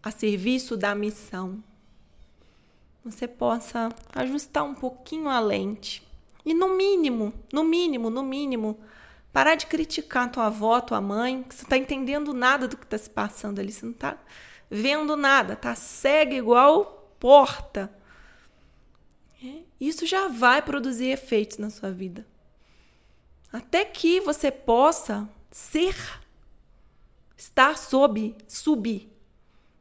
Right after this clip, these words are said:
né, sob uma missão e colaborar pra que essa missão seja concluída com a sua habilidade de enxergar,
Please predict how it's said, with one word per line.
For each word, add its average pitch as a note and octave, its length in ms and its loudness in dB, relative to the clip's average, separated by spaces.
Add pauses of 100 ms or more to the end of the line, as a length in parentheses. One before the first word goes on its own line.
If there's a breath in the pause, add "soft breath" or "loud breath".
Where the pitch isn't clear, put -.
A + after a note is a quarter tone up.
né, A3 300 -6
sob - 680 0
uma A3 160 0
missão G#3+ 680 -2 (1900 soft breath)
e - 60 -8
colaborar G#3+ 1040 4
pra G3+ 160 -6
que - 160 -4
essa G3 200 -2
missão G3+ 400 -8
seja G3+ 300 -6
concluída G3+ 920 -6 (440 soft breath)
com G#3+ 400 -4 (320)
a G#3 80 -10
sua G#3 220 -4
habilidade G3 640 -4
de F#3 160 -8
enxergar, G#3+ 800 -4